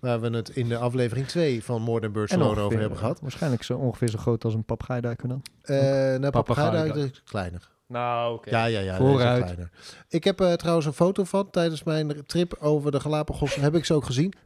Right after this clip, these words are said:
Speaker 1: Naast de blue-footed boobies. Dus die zullen we op ons Instagram-account, eh, voor je delen. Dan kun je even kijken naar hoe deze wonderlijke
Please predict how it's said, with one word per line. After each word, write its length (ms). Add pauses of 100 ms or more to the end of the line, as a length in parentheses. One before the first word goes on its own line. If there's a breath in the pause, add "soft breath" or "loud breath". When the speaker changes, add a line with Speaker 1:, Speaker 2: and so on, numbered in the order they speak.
Speaker 1:
Naast 680 (480 soft breath)
de 160
blue-footed 680
boobies. 640 (320 loud breath)
Dus 180
die 100
zullen 180
we 60
op 120
ons 200
Instagram-account, 1040 (180)
eh, 360
voor 240
je 200
delen. 380
Dan 140
kun 120
je 160
even 160
kijken 280
naar 100
hoe 100
deze 260
wonderlijke 540